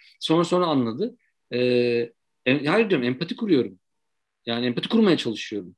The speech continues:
Yani yapılan şey ne olursa olsun, ben hani şey falan da düşündüm. Yani hayatta adına kötü dediğimiz şeyleri yapan insanların bile,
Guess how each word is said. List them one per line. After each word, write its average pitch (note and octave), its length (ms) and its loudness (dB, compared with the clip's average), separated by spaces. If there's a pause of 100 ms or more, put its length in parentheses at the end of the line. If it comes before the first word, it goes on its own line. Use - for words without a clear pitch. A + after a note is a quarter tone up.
(500)
Yani A#2+ 160 2
yapılan E3 300 4
şey F#3+ 240 4
ne G3 60 4
olursa G3+ 320 0
olsun, F#3 260 0
ben D#3+ 80 0
hani F3 180 -2
şey F3+ 200 2
falan G3 220 -2
da G3+ 80 -4
düşündüm. A2+ 420 -4
Yani B2 160 0
hayatta D3+ 540 -2 (640)
adına D3+ 320 2
kötü F3 280 -2
dediğimiz C#3 680 2 (220)
şeyleri D3 440 2
yapan E3 260 2
insanların E3+ 800 -2
bile, D#3 280 -2